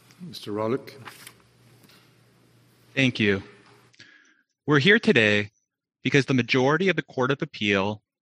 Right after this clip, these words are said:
Speaker 2: found that the trial judge erred by putting the respondent's case to the jury just the way he wanted. We say, like Justice McPherson in dissent,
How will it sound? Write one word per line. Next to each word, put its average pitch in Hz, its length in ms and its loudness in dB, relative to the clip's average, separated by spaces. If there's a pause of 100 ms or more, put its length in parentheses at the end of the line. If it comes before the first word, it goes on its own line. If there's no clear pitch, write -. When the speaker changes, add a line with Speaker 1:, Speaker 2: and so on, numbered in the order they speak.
(300)
Speaker 2:
found 120 320 2
that 120 100 -8
the 110 60 -6
trial 120 400 -2
judge 147 320 -4
erred 107 400 -2 (680)
by 120 140 0
putting 151 360 0
the 147 80 -4
respondent's 120 640 -4
case 110 380 -4
to 120 100 -4
the 101 100 -4
jury 90 480 0 (680)
just - 340 0
the 131 80 0
way 107 160 2
he 107 160 -6
wanted. 95 480 -6 (1300)
We 135 220 0
say, 104 520 2 (420)
like 123 120 0
Justice 127 300 -2
McPherson 123 560 -2
in 151 140 -2
dissent, 101 560 -6